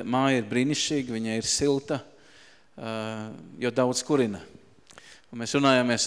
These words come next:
ar kādu, <laughs> ar kādu draugu, mm, par šo siltināšanu un par siltinājumiem.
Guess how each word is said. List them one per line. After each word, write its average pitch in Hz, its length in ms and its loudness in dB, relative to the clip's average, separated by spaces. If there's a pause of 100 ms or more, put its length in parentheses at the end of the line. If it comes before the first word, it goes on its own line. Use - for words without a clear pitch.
ar - 20 -2
kādu, 117 360 -2 (120)
<laughs> - 800 -12
ar 113 100 0
kādu 123 320 6
draugu, 151 460 4 (580)
mm, 110 560 -10
par 110 160 0
šo 123 120 2 (360)
siltināšanu 127 960 0
un 110 80 -6 (100)
par 117 80 -6
siltinājumiem. 117 840 -2